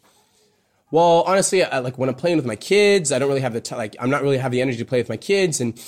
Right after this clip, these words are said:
um, you know, at work, I'm feeling a little bit, like, lo-, lack of energy, and I don't really wanna go out and have fun or go to the gym."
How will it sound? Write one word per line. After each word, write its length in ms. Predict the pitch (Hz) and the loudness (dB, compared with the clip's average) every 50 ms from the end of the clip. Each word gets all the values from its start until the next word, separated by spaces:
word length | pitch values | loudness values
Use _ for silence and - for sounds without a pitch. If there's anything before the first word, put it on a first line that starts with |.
| - - _ _ _ _ | -20 -20 _ _ _ _
um, 340 | 123 123 123 123 120 120 107 | 0 2 2 2 0 0 0
you 60 | 135 | 0
know, 100 | 135 131 | 0 0
at 80 | 113 110 | 0 2
work, 220 | 127 156 175 - | 0 0 0 0
I'm 80 | 170 156 | -2 -2
feeling 280 | 151 185 170 156 156 151 | 0 0 2 2 2 2
a 40 | |
little 180 | 143 147 151 147 | 2 2 0 2
bit, 100 | 143 147 | 0 0
like, 220 | 131 123 - - | -2 -2 -4 -2
lo-, 180 | 127 131 139 - - | -2 -2 -2 0 -2
lack 220 | 135 131 135 - | -4 -4 -4 -2
of 60 | 151 | -2
energy, 380 | 139 139 143 143 123 139 139 139 | 0 0 0 0 -2 -2 -2 -2
and 80 | 127 117 | -2 0
I 60 | 113 | 0
don't 120 | 131 143 | 0 0
really 140 | 143 147 143 | 0 0 0
wanna 220 | 131 135 131 127 | 0 0 0 0
go 200 | 117 107 120 117 | 0 -2 0 2
out 180 | 131 139 135 127 | 2 2 2 0
and 80 | 117 120 | -2 -6
have 240 | 110 104 120 107 - | -8 -8 -10 -12 -8
fun 360 | - 143 147 160 160 151 147 | -4 -2 0 2 2 2 2
or 120 | 131 113 | 0 -2
go 160 | 110 117 131 127 | -2 -2 -2 -2
to 80 | 120 | -2
the 80 | 113 113 | -4 -4
gym." 480 | 107 117 147 160 160 156 151 151 - | -2 0 2 2 4 2 2 0 -6